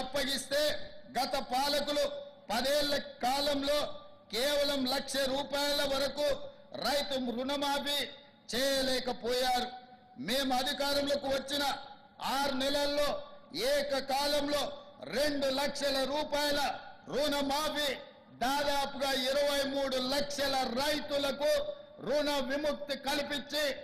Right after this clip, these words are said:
వాళ్ళ కళ్ళల్లో ఆనందం చూసి, వ్యవసాయం అంటే దండుగ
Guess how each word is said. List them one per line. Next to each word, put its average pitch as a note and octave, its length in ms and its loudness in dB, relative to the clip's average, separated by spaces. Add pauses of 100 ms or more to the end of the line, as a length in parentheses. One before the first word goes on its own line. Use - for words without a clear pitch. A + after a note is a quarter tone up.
(440)
వాళ్ళ C#4+ 240 2 (160)
కళ్ళల్లో D4 500 2 (220)
ఆనందం D4 440 2 (160)
చూసి, D4 420 0 (760)
వ్యవసాయం D4 680 2
అంటే C#4+ 240 2 (180)
దండుగ C#4+ 360 0